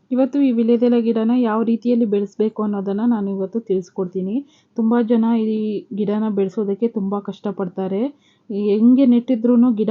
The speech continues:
ಬೆಳೆಯೋದಿಲ್ಲ ಅನ್ನೋರಿಗೆ ಇವತ್ತು ನಾನು ಈ ಹೇಳೋ ವಿಧಾನನ ಪಾಲಿಸಿ ನೋಡಿ. ಗಿಡ ಚೆನ್ನಾಗಿ ತುಂಬಾ ಅಗಲವಾದ ಎಲೆಗಳಿಂದ ಗಿಡ ಬೆಳೆಯುತ್ತೆ.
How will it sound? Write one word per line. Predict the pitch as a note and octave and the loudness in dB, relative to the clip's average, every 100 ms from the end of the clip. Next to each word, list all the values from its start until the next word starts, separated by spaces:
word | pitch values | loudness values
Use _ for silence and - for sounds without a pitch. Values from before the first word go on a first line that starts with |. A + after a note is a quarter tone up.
| A3+ | 0
ಬೆಳೆಯೋದಿಲ್ಲ | G#3 G3+ G#3 G#3+ A3 G#3+ G#3 | 0 0 0 0 0 0 -2
ಅನ್ನೋರಿಗೆ | G3+ G#3 G3+ G#3 B3 | -2 -2 -2 0 0
ಇವತ್ತು | G#3+ G#3 - | -2 -4 -4
ನಾನು | G#3+ G3+ G3+ | -4 -4 -6
ಈ | G3+ G3+ G3 | -6 -6 -6
ಹೇಳೋ | F#3+ G3+ G#3+ | -4 -4 -2
ವಿಧಾನನ | G#3+ G3 G3+ G3+ G#3 A3+ | -2 -2 -4 -6 -8 -8
ಪಾಲಿಸಿ | F#3+ F#3 F#3+ G3+ | -6 -6 -6 -6
ನೋಡಿ. | F#3 F#3 A3 | -6 -6 -6
ಗಿಡ | F#3+ G3+ G#3 | -6 -6 -8
ಚೆನ್ನಾಗಿ | G3 F#3 G3 A3+ C#4+ _ _ _ - | -8 -8 -6 -6 -8 _ _ _ -6
ತುಂಬಾ | G#3+ G#3+ A#3 | -2 0 0
ಅಗಲವಾದ | G#3 A#3 A3+ A3 | 2 2 2 0
ಎಲೆಗಳಿಂದ | A3 G#3 G3+ G3+ G#3+ G3+ B3 | 0 0 -2 -2 -2 -2 -4
ಗಿಡ | A3 G3 G3+ | -4 -4 -2
ಬೆಳೆಯುತ್ತೆ. | F#3+ F#3+ F#3+ F#3 F#3 C#4 F4 | -2 -2 -4 -4 -2 -2 -4